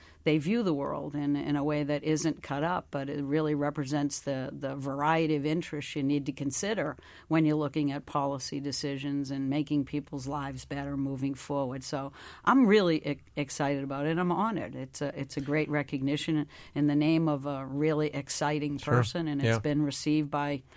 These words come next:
Speaker 1: really great people so far. So I'm, I'm very honored by it.
Speaker 2: So when you look back at, at, at your time most recently in the White House, w-, what are the things that, that you kind of look back and say you're most proud of,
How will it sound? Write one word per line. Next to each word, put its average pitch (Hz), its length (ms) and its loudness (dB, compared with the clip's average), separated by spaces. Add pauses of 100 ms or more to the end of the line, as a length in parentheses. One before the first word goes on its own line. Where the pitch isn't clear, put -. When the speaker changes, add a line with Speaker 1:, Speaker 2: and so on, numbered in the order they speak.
(260)
Speaker 1:
really 247 280 4
great 196 300 2
people 190 300 -2
so 135 220 -2
far. 123 300 -6
So - 160 -6
I'm, 170 260 0
I'm 170 240 0
very 156 260 0
honored 139 360 -4
by - 160 -8
it. - 80 -8
Speaker 2:
So - 180 6
when 180 240 4
you 208 160 4
look 143 400 2
back 139 260 6
at, 135 120 2
at, 127 280 2
at 123 160 4
your 127 140 4
time 120 280 2
most 117 240 4
recently 120 360 4
in 107 80 6
the 101 80 6
White 107 300 6
House, 95 440 2
w-, 151 240 0
what 214 220 4
are 359 60 6
the 247 120 2
things 147 300 2
that, 143 220 2
that 131 180 4
you 135 160 2
kind 135 220 0
of 98 100 -2
look 117 160 2
back 117 240 2
and 110 100 0
say - 140 2
you're 117 180 4
most 113 300 2
proud 113 320 4
of, 87 260 0